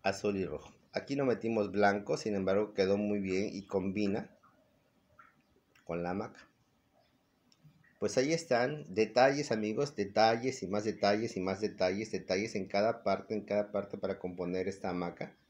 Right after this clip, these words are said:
¿sí? Es lo que hace que resalte, es lo que le da su belleza en los detalles. A ver, hay una toma perfecta, no está quedando ahí.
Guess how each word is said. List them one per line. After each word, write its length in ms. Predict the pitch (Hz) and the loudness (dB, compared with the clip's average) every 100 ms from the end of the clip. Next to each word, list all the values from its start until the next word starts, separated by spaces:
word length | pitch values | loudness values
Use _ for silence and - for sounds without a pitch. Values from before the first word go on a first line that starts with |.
| _ _ _ _ _ | _ _ _ _ _
¿sí? 240 | _ 107 113 | _ -6 -4
Es 140 | 104 113 | -6 -2
lo 160 | 117 | -2
que 160 | - 107 | 4 4
hace 240 | 104 107 | 4 0
que 120 | 110 | -2
resalte, 680 | 95 98 98 95 90 175 - - - | -2 -2 0 0 -2 -10 -12 -18 -12
es 180 | 101 | -6
lo 160 | 110 104 | -4 -2
que 160 | 98 95 | -2 2
le 140 | 95 | 4
da 100 | 107 | 2
su 140 | - | 2
belleza 560 | 101 90 87 87 - - _ _ _ _ _ - _ _ _ | -2 0 -2 -2 -4 -10 _ _ _ _ _ -20 _ _ _
en 140 | 90 | -4
los 140 | 92 90 | -4 -2
detalles. 800 | 90 - 104 92 110 196 - _ _ _ _ _ _ _ _ _ _ _ _ _ _ _ _ _ _ _ _ - | -6 2 4 4 0 -6 -12 _ _ _ _ _ _ _ _ _ _ _ _ _ _ _ _ _ _ _ _ -18
A 80 | - | -12
ver, 160 | 92 | -8
hay 140 | 95 101 | -4 -4
una 160 | 98 | -4
toma 280 | - 82 82 - | -6 -10 -10 -12
perfecta, 680 | 67 - _ 90 90 - 80 | -14 -14 _ -6 -6 -8 -10
no 60 | |
está 220 | - - - | -8 -12 -6
quedando 260 | 101 80 | -6 -6
ahí. 100 | 76 | -10